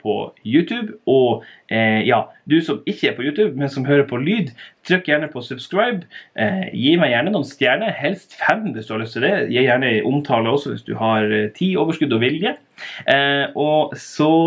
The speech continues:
ehm, ja. Hva var det? Jo, det var kontakt, lik og abonner og subscribe og vurdere og alt sånt her.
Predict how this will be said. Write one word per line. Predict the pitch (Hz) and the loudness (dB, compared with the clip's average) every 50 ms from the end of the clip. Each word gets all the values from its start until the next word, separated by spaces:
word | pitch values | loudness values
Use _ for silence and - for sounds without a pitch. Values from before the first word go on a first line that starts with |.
| 165 160 | 4 4
ehm, | 160 160 160 160 156 156 151 143 - - _ _ _ _ | 4 4 2 0 -2 -4 -6 -6 -10 -14 _ _ _ _
ja. | - 302 311 - - - - _ _ _ _ _ _ _ _ _ _ _ - | -2 -2 -2 -2 -4 -10 -20 _ _ _ _ _ _ _ _ _ _ _ -4
Hva | - 254 262 | -2 0 2
var | 254 | 2
det? | 233 233 247 247 - - | 2 0 0 -2 0 2
Jo, | 196 208 190 | 2 2 2
det | 185 180 | 2 2
var | 180 180 175 | 2 2 0
kontakt, | - 151 147 202 - 349 - - _ _ - - | -2 0 0 0 0 -2 -4 -12 _ _ -14 -8
lik | - 139 185 208 208 208 - - - 85 - | -4 0 0 0 0 -2 -6 -12 -12 -2 2
og | - 135 135 131 131 127 - | 4 4 6 6 6 4 4
abonner | 98 113 123 127 139 170 208 226 226 226 214 - | 2 0 0 2 2 2 2 2 2 0 0 0
og | - - | 0 0
subscribe | - 135 131 - - 170 180 196 190 175 127 | 0 -2 -4 -2 2 2 4 4 2 2 2
og | 107 110 110 107 | 2 2 2 2
vurdere | 117 113 117 135 147 165 156 123 | 0 0 2 2 2 2 0 -2
og | 113 | -4
alt | 131 - | -4 -6
sånt | - 147 156 | -6 -2 -2
her. | 202 285 294 | 0 0 -2